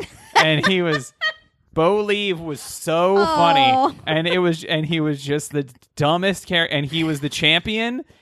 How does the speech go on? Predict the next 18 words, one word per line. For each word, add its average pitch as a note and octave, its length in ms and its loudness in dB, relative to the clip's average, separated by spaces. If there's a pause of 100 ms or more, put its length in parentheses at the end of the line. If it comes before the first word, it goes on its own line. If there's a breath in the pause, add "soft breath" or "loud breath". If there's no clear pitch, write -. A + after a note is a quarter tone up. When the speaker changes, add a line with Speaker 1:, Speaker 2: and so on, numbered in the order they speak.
Speaker 2:
Uh-huh. A#3 180 2
Speaker 1:
and G#3 240 2
people D#3+ 380 0
hated D#3 540 2
him. A#2+ 140 -2
It B2 100 -6
was C#3+ 160 -2
so, D#3+ 480 0
but D3+ 120 -2
he, E3+ 140 -2
but D3+ 140 -4
now E3+ 280 0
he F3 60 2
was D3+ 120 -2
in C#3+ 80 -4
control C#3+ 520 4
of G#2 100 -2
it. G#2+ 160 -12